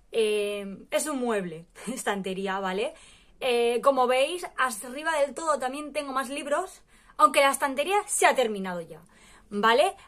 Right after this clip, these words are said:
Así que eso, voy a hacer un poquito, pues, como, primero tengo que quitarlo todo, obviamente.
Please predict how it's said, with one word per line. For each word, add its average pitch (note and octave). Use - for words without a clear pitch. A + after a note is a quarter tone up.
Así C4+
que -
eso, F#3+
voy B3+
a C#4+
hacer C#4
un C#4+
poquito, C4+
pues, G#3+
como, F3+
primero A3
tengo C4
que A3
quitarlo F#3+
todo, B3
obviamente. G#3